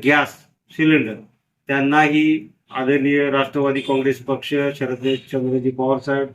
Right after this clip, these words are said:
यांच्या वतीनं आम्ही पाठिंबा देत आहोत. तसंच चांद पठाण सावरगाव गण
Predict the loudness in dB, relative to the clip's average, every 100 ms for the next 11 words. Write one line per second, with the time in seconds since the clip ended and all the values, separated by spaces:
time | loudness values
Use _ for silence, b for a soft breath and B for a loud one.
0 | _ _ _ _ -2 0 2 2 2 2
1 | 0 0 0 0 -2 -2 0 2 4 4
2 | 4 2 0 -4 _ _ _ _ _ _
3 | _ _ _ -4 2 2 2 0 2 2
4 | 0 -2 0 2 2 0 -12 _ _ _
5 | _ _ _ _ 0 2 2 2 0 -2
6 | -6 _ _ _ 2 4